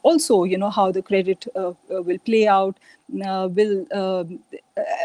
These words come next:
a-, another part was the, uh, the, the, the foreclosure norms, which were, or the foreclosure pol-, uh, regulation, which is not,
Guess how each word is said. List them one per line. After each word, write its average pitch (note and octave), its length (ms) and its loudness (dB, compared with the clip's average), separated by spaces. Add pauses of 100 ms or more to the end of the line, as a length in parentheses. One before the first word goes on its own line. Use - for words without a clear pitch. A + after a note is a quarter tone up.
(120)
a-, G3+ 280 -2
another G#3 380 -2
part G#3 460 2
was G3+ 300 -4
the, G3+ 120 -6
uh, F3+ 640 -6
the, E3+ 360 -2 (520)
the, F3+ 180 2
the G3 100 -6
foreclosure A3+ 800 4 (180)
norms, F3+ 440 -2
which F#3 220 -8
were, E3+ 160 0
or G3 200 2
the F#3+ 80 -8
foreclosure F#3+ 720 0
pol-, F#3+ 360 -4
uh, E3+ 420 -4 (540)
regulation, G#3 640 2
which G3 140 -6
is G#3+ 120 -4
not, G3+ 280 0